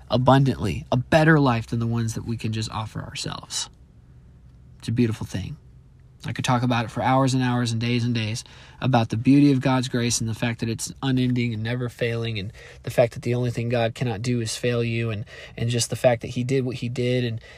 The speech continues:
did not just die and did not just stay dead, but he rose again. And it's just, it's a beautiful thing. It really, really, truly is. And I hope that you can find some type of connection with what we're talking about in this episode, because the simple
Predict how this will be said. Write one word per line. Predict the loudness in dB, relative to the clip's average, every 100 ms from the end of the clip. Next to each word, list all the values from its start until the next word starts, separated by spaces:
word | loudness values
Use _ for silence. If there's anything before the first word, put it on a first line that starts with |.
| -6
did | -2
not | 0 0
just | 0 0
die | 0 2 4
and | 2 0
did | -2
not | -4 -4
just | -4
stay | -4 -4 -4
dead, | -4 -6 -8
but | -8
he | -8
rose | -4 -2 -2 -4
again. | -4 -2 0 -2
And | -4 -10 -16 -6
it's | 0 2
just, | 2
it's | 0 0
a |
beautiful | 2 4 4 2 -4
thing. | -4 -6 -8
It | -6
really, | -2 0 2
really, | 0 -2
truly | -4 -4 -4 -4
is. | -4 -6 -8 -14 -20 -8 0
And | 4
I |
hope | 4 4 2
that |
you | 2 2
can | 0
find | 0 2 2 0
some | -2 -2
type | -2 -4 -4
of | -6 -6 -10 -4
connection | -2 0 -2 -2 -2
with | -4
what | -6 -6
we're | -2
talking | -2 0 -2
about | -2 -2
in |
this | -4 -4
episode, | -4 -4 -4 -4 -6 -10 -20 -20 -4
because | 0 2 2
the | 2
simple | 0 0 0 0 -2